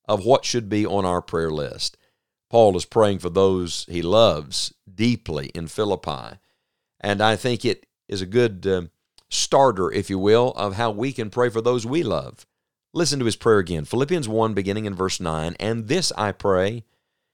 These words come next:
that your love may abound yet more and more in knowledge and in all judgment, that ye may approve things that are excellent, that ye may be sincere and without offense till the day of Christ,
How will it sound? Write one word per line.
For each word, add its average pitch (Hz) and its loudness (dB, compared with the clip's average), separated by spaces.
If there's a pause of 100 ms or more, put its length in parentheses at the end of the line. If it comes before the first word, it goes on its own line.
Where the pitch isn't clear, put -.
(420)
that 120 -2
your 147 4
love 123 6
may 117 0
abound 107 2
yet 107 0
more 101 0
and 101 -4
more 92 2
in 90 -4
knowledge 92 -4 (340)
and 87 -8
in 90 -2
all 90 -2
judgment, 82 -8 (880)
that 113 0
ye 139 2
may 139 2
approve 165 0
things 80 -4
that 87 0
are 90 -2
excellent, 82 -6
that 101 -6
ye 117 -4
may 123 0
be 117 -4
sincere 110 0
and 87 -4
without 110 -4
offense 127 -4
till 98 -4
the 90 -4
day 117 0
of 101 -4
Christ, 101 -2